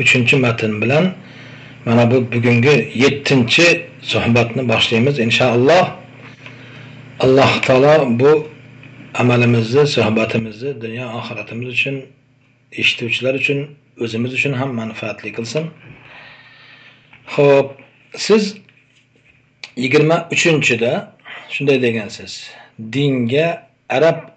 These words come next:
urf-odatlarini kiritish, demak, Qur'onda yo'q", debsiz. Buni bir tushuntirsangiz, arab urf-odatini dinga kirishi deganda nimani nazarda tutdingiz? Albatta, urf-odatni u din deyishlik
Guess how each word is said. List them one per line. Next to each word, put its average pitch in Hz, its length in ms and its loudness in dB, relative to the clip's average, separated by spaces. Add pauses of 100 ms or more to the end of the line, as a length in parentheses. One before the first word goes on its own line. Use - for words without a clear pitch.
(140)
urf-odatlarini 120 1120 -4
kiritish, 101 500 -8 (720)
demak, 143 320 -4
Qur'onda 113 460 -6
yo'q", 117 300 -2
debsiz. - 340 -16 (500)
Buni 165 220 0
bir 233 60 2
tushuntirsangiz, 127 800 -6 (260)
arab 156 360 -8
urf-odatini 143 760 -8
dinga 135 320 -10
kirishi 139 440 -6 (680)
deganda 127 440 -12
nimani 143 420 -2
nazarda 151 360 2
tutdingiz? 170 560 -10 (800)
Albatta, 214 420 -2
urf-odatni 156 600 0 (260)
u 160 80 -14 (240)
din 170 200 -8 (280)
deyishlik 143 500 -4